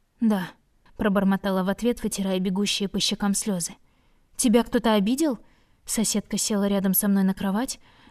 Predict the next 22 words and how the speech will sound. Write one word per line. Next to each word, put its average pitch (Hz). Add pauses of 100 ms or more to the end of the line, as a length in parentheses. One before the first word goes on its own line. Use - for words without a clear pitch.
но 262
в -
письмо 226
заглядывать 196
не 214
стала. 170 (1120)
«Если 240
будешь 240
писать 233
ответ, 240
могу 233
отправить». 214 (880)
«Нет, 240 (400)
не 214
буду». 180 (960)
Я 254
вытряхнула 220
из 202
конверта 214
две 208
золотые 202
монетки. 220